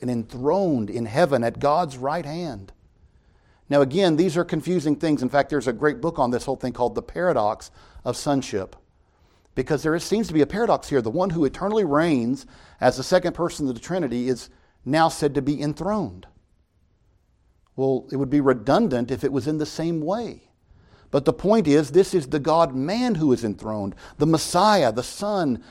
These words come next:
not only of God, but the Son of David, the Messianic King,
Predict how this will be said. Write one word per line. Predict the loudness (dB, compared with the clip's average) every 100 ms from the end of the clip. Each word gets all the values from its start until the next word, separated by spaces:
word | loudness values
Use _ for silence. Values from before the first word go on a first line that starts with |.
| -10
not | 2 4
only | 4 4 2
of | 2
God, | 2 0
but | 0 -6
the |
Son | -6 -4
of | -4 0
David, | 4 6 4 -2 -10 -20 _ _ _ _ _ _
the | 2
Messianic | 4 2 2 4 4 0
King, | -4 -2 2 0